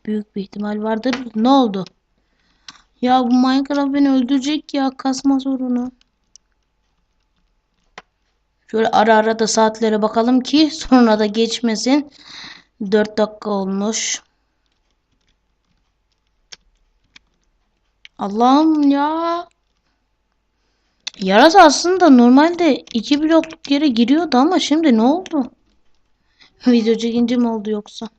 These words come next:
Lan ne oldu? Harita gitti. Harita gitti, inanamıyorum.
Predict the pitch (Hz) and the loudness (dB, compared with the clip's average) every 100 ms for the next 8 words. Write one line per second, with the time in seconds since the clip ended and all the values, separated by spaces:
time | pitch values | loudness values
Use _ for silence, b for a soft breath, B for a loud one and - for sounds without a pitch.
0 | _ _ _ - - - _ _ _ _ | _ _ _ -20 -20 -20 _ _ _ _
1 | _ _ _ _ _ - - _ _ _ | _ _ _ _ _ -20 -20 _ _ _
2 | _ _ _ _ _ 208 208 220 269 311 | _ _ _ _ _ -6 -2 0 0 2
3 | 277 175 _ _ _ _ _ _ _ _ | -2 -4 _ _ _ _ _ _ _ _
4 | - - - - _ _ _ _ _ _ | -20 -20 -20 -20 _ _ _ _ _ _
5 | _ _ _ _ _ _ - - - - | _ _ _ _ _ _ -20 -20 -20 -20
6 | - 208 269 349 349 320 - 240 202 170 | -10 -4 -2 0 0 -2 -2 0 0 -2
7 | - _ _ _ _ _ _ _ _ _ | -20 _ _ _ _ _ _ _ _ _
8 | _ _ _ _ _ _ _ _ _ - | _ _ _ _ _ _ _ _ _ -6
9 | - - - - - _ - - _ _ | -4 -4 -10 -18 -20 _ -20 -20 _ _
10 | - 240 302 392 381 - 330 330 349 370 | -4 -2 2 0 0 2 4 4 2 0
11 | 370 294 220 | 0 0 -2